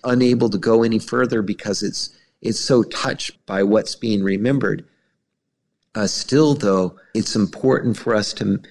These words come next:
make the effort to remember it. And what we don't want to do, uh, the final part, you know, that she's kind of saying is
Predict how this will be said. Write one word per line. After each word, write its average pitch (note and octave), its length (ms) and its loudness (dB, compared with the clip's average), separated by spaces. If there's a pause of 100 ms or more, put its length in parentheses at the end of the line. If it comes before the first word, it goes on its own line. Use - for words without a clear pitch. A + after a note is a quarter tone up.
(240)
make A#2+ 420 2
the - 200 0
effort - 380 -2
to - 180 -12
remember G#2 560 4
it. F#2 320 0
And A2 300 4
what B2 180 8
we B2+ 80 6
don't C3 300 4
want B2+ 140 2
to A2+ 60 2
do, G2+ 340 2
uh, G#2 80 -4 (120)
the G#2 160 -6
final A#2+ 360 -2
part, G#2 420 -4
you A2 80 -4
know, G2 160 -4
that G2+ 260 -14
she's - 320 -6
kind A2 160 -6
of G2+ 60 -4
saying C3 300 -2
is G2+ 180 -2